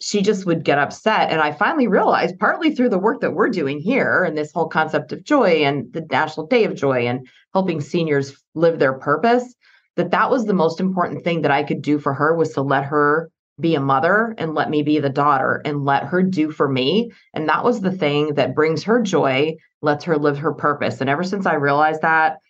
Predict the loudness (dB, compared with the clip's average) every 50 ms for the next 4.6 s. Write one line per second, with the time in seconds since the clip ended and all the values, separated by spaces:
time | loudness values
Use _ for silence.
0 | _ _ _ -12 -6 -4 -2 -2 -2 -2 -2 -2 -4 -4 -6 -8 -6 -2 0 0
1 | 2 2 0 0 0 0 0 0 0 0 0 0 -2 0 0 0 2 2 2 0
2 | 0 -2 -6 -6 -2 0 0 0 0 0 0 2 4 4 4 4 2 2 0 -4
3 | -10 _ _ _ _ -8 -8 -4 -2 -2 -2 -2 -2 -6 -8 -6 -6 -6 -6 -8
4 | -8 -6 -6 -6 -4 -4 -4 -4 -4 -4 -4 -6